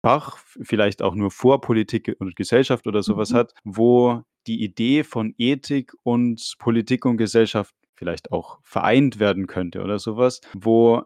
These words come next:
Speaker 1: nicht unbedingt jetzt nur, weil Politik und Gesellschaft, offensichtlich ist es einfach, wo es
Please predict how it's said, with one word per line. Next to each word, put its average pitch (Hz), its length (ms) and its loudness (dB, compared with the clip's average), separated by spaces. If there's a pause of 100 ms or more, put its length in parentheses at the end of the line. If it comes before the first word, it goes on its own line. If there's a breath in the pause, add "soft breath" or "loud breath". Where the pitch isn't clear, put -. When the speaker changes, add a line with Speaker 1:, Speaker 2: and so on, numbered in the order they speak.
(120)
Speaker 1:
nicht 156 300 -2
unbedingt 127 800 0
jetzt 104 340 -4
nur, 117 600 0
weil 107 160 -2
Politik 110 480 -2
und 98 80 -4
Gesellschaft, 120 680 0
offensichtlich 110 760 0
ist 110 220 -6
es 95 160 -8
einfach, 101 440 -4
wo 98 220 -4
es - 160 -8